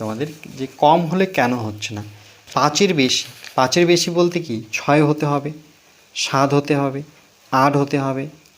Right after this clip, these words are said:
নয় হতে হবে, দশ হতে হবে, এভাবে কিন্তু এই সংখ্যাগুলো হতে হবে x এর মান। যদি ছয় বসাই x এর জায়গায়, তাহলে ছয় থেকে পাঁচ বিয়োগ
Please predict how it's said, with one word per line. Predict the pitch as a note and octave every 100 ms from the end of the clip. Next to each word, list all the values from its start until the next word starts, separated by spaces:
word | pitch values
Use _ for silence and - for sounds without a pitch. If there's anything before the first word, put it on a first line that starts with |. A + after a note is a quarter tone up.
| C#3
নয় | C3+ C#3+ C#3
হতে | C#3 C3+
হবে, | C3 D#3 C3 B2+
দশ | B2+ C3+ C#3+
হতে | C#3+ C#3
হবে, | C3 C#3+ - - -
এভাবে | E3+ E3+ E3
কিন্তু | D#3 E3
এই | D3+ -
সংখ্যাগুলো | A#2+ A2+ A2 A2 G#2+
হতে | G#2+ A2
হবে | A2 - C#3+ C#3
x | -
এর | A#2
মান। | A2 A2 - - - _ B2+
যদি | A#3 F3 G3
ছয় | - C#3 D#3
বসাই | F3+ F3 E3+ D3+ C#3
x | -
এর | C3+ B2+
জায়গায়, | B2 C#3 D#3+ - -
তাহলে | B2 A#2+
ছয় | - C3 C3
থেকে | D3 D3
পাঁচ | C#3 C3+ -
বিয়োগ | C3+